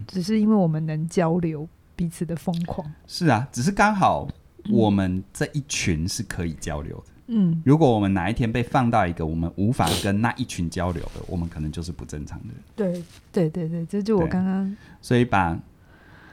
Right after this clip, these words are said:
Speaker 2: 就像我在《盗师者》这最后我就写下一句话，我说：“不正常行为的背后是再正常不过的爱。”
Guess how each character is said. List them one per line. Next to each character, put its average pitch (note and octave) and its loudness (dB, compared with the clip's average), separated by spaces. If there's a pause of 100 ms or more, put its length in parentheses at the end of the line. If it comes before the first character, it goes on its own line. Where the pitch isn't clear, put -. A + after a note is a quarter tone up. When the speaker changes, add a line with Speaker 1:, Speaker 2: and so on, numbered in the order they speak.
Speaker 2:
就 D#3 0
像 D3+ 6
我 F#2+ 2
在 A2 4 (100)
《盗 A2 4
师 G2 -6
者》 E2+ -6
这 - -4
最 G#2+ -2
后 G2+ 0
我 E2 -4
就 G2+ -4
写 D2+ -6
下 E2 -4
一 D2+ -6
句 E2+ -6
话， F2 -2
我 D#2 -6
说 A2 -2
：“不 A2 -6
正 D3+ 0
常 F#2 -2
行 E2 -4
为 E2 -4
的 D#2+ -6
背 F2+ -4
后 F2+ -4
是 F#2 -8
再 G2 -6
正 E2+ -6
常 - -10
不 - -12
过 - -10
的 - -12
爱。” - -10